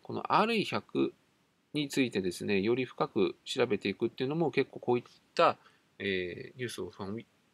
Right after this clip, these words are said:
あの、読み解く中では非常に面白いので、あの、ぜひ皆さんの中でもね、えー、アールイー百に参加している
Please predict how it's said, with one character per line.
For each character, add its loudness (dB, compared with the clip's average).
あ -6
の、 0
読 -4
み -8
解 0
く -10
中 -6
で -6
は 0
非 -14
常 -2
に -6
面 -4
白 -2
い -4
の -16
で、 0
あ -8
の、 -4
ぜ 0
ひ -6
皆 -4
さ -6
ん -12
の -14
中 -14
で -14
も -16
ね、 -10
え -8
ー、 -2
ア 0
ー 0
ル -2
イ -4
ー -10
百 -8
に -12
参 -10
加 -4
し -12
て -6
い -2
る -4